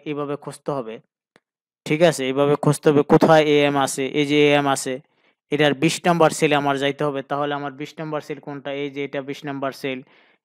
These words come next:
এইখানে আমার এইভাবে খুঁজতে হবে যে এই জায়গায় আমার আসতে হবে। তাহলে এটা সময় সাপেক্ষ ব্যাপার। যারা Excel নিয়ে কাজ করেন তাদের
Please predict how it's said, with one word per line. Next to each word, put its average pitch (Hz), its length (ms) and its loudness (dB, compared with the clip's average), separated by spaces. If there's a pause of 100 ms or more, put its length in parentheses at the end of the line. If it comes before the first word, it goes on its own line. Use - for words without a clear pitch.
(140)
এইখানে 143 340 0
আমার 139 280 0
এইভাবে 139 380 0
খুঁজতে 139 320 -4
হবে 139 180 0
যে 127 120 -6
এই 123 100 -6
জায়গায় 127 260 -4
আমার 123 180 -6
আসতে - 300 -12
হবে। 104 140 -20 (340)
তাহলে 165 320 4
এটা 165 340 -2
সময় 165 340 -8
সাপেক্ষ 156 420 -10
ব্যাপার। 143 400 -6 (400)
যারা 143 320 -6
Excel 165 240 -10
নিয়ে 156 240 -10
কাজ - 260 -12
করেন 143 240 -10
তাদের 139 320 -10